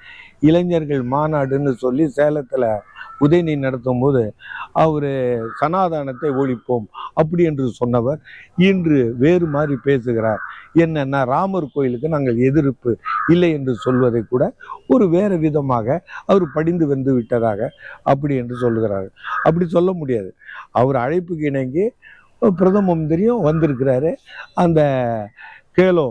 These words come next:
ஆ, இந்திய விளையாட்டு போட்டியும் தொடங்கி வச்சிருக்கிறார். இது அரசியல பரஸ்-, பரஸ்பரமாக மத்திய மாநில உறவுகளை மேம்படுத்துவதற்கு செய்யப்படுகின்றது. ஆக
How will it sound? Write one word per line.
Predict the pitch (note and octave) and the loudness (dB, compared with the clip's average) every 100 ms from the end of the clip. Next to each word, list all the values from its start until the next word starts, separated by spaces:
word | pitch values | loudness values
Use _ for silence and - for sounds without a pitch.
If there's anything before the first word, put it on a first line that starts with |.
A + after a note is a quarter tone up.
| G2 - _ _ _ - | -6 -18 _ _ _ -4
ஆ, | D3+ D3+ C#3+ | 0 0 0
இந்திய | C#3+ F3 F3 E3 | -2 -2 0 2
விளையாட்டு | C3+ D3 D3+ C3 - A#2+ | 2 2 0 -2 -4 -2
போட்டியும் | - C3+ B2+ E3 A3 | 0 0 0 -2 0
தொடங்கி | F#3 G3+ | 0 2
வச்சிருக்கிறார். | D#3+ C#3+ A#2+ A#2 G2+ - - - - | 0 -2 -2 -2 -4 -8 -18 -20 -4
இது | E3+ F#3+ F3+ | 2 4 4
அரசியல | C3+ G#3 A#3+ G#3 F#3 B2+ | 2 0 0 0 0 0
பரஸ்-, | C#3+ D#3+ E3+ E3 E3+ A3+ B2+ | 0 0 0 -2 -8 -10 -8
பரஸ்பரமாக | - D#3 E3+ F3 D3 C3 G#2+ F#2+ A2+ B2 - - - - | -2 -2 -2 -2 -2 -2 -8 -4 -2 -2 -4 -14 -14 -4
மத்திய | D#3+ F#3+ A#3 G#3 | 0 2 2 0
மாநில | E3+ D#3 C#3+ A2+ A2+ C3+ - - - - | 0 0 -2 -2 0 -2 -4 -16 -14 2
உறவுகளை | F3 A#3 A3 F3 E3 F#3+ | 4 4 2 0 -2 -2
மேம்படுத்துவதற்கு | F3+ A3+ G3 E3+ D#3 D3 C#3+ F#3 G3+ | -2 0 0 -2 -2 -2 -2 -2 2
செய்யப்படுகின்றது. | G3+ G3+ F#3 E3+ D3+ B2 G#2+ G2 - - - | 2 2 0 0 0 -2 -4 -8 -14 -14 -6
ஆக | - E3 | 0 2